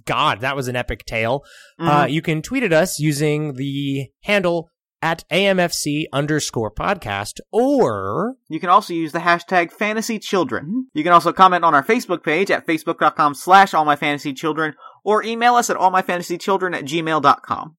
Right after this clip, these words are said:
Speaker 1: And if you really wanna support us, uh, consider backing our Patreon at patreon dot com slash all my fantasy children. Uh, you know, any, any support goes to, you know, live performances, convention appearances, hosting fees, and things like that.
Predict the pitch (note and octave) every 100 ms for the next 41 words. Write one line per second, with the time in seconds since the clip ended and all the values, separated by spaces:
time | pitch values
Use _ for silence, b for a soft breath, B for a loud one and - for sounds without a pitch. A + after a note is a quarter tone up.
0 | - A3+ A#3 F#3 F3+ F#3 D4+ C4+ A3+ G#3+
1 | C#3 D3+ E3+ D#3 - D3 A#2+ A2 C3 F#3+
2 | - _ _ - E3+ F3+ F3+ G#3 G3+ B3+
3 | B3+ B3+ G#3 A3+ A3 G#3 G3 G3 G3 D3+
4 | C3+ A2+ G#2+ A2 - - F3 E3+ E3 D#3
5 | C#3+ C#3+ B2+ B2 C#3 B2+ B2 B2+ A#2 G#2+
6 | G#2 A#2+ A2 G2 F2+ - A2+ A#2 A2 G#2+
7 | G2+ G2+ A#2 B2 A#2 C3 D3 D3 D3 C#3+
8 | C3+ _ _ - E3+ E3+ D#3+ - D#3+ D#3
9 | C#3 C3+ - C3+ C3 B2+ B2+ B2 A#2 A#2+
10 | G#2+ G#2 G#2 - B2+ C#3 C3+ - C#3+ C3+
11 | - C3+ B2+ B2 - A#2+ A#2+ B2+ C3 B2
12 | C#3 B2+ B2 - B2+ B2 B2 A#2+ A2+ C3+
13 | - C3 A#2 D3 C3+ C3 C3 B2+ C#3+ G3+
14 | G#3 A3 F3+ -